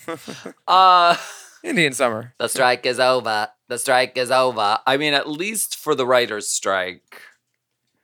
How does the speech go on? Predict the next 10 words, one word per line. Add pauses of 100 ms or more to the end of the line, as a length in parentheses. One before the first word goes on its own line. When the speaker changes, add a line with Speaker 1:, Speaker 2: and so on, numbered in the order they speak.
(140)
Speaker 2:
the
writers'
strike
seems
to
have, (100)
uh, (300)
to
be
over.